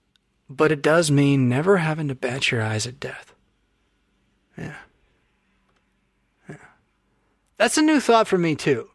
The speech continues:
So, uh, don't think I'm too far ahead of you on this one. So that's just the first call. But what I want you to see then is, catch this.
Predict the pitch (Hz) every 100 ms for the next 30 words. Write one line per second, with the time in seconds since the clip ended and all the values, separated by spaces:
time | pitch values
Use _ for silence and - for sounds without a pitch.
0 | _ - 165 151 - - - - 147 143
1 | 175 202 202 180 165 143 147 - 139 123
2 | 123 110 104 107 123 - 135 214 226 240
3 | - 226 - 190 - 160 - - 135 175
4 | 214 247 277 285 254 - 202 143 120 -
5 | _ - 196 - - -